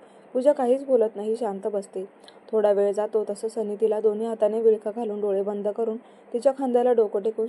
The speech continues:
शांत बसलेला असतो. "तुम्हाला स्ट्रेस आहे का? म्हणजे तुम्ही स्टडीमधून बाहेर आला तेव्हापासून शांत दिसताय." हळूहळू पूजा बोलत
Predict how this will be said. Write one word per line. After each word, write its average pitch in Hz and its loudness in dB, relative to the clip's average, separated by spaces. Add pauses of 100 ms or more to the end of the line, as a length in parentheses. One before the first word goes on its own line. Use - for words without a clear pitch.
शांत 208 -6
बसलेला 208 -4
असतो. 208 -10 (380)
"तुम्हाला 220 0
स्ट्रेस 247 0
आहे 226 -6
का? 208 -6 (380)
म्हणजे 220 0
तुम्ही 240 -2
स्टडीमधून 202 -2
बाहेर 220 0
आला 214 0
तेव्हापासून 220 -6
शांत 214 -4
दिसताय." 233 -2 (580)
हळूहळू 247 6
पूजा 233 4
बोलत 214 2